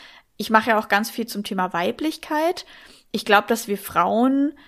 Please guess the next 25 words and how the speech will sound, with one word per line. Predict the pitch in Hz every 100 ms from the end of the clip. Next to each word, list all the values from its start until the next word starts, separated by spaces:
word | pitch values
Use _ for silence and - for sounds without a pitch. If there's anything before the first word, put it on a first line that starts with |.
| _ _ -
einfach | 214 220 226
dieses, | - 214 214 208 208 - -
wir | 208 175
dürfen | 247 294 - 226
auch | - 190
mal | 202 190 175 170 185
wild | 269 285 247 -
sein, | 190 185 190 185
wir | 185
dürfen | 226 226 214
auch | - 196 -
mal | 190 185
lustvoll | 196 233 262 - - 202 190
sein, | 196 190 190
wir | 190
dürfen | 220 214
auch | - 202
mal | 196 190 - - -
komplett | - 208 - 233 240 240 254
durchgeschwitzt | 269 - 233 - 240 254 - -
wie | 214 220 226 - - -
ein | 220
Tier | 220 - 277 277
irgendwie | 254 240 233 220 202 220 - -
abgehen. | - - - 160 180 226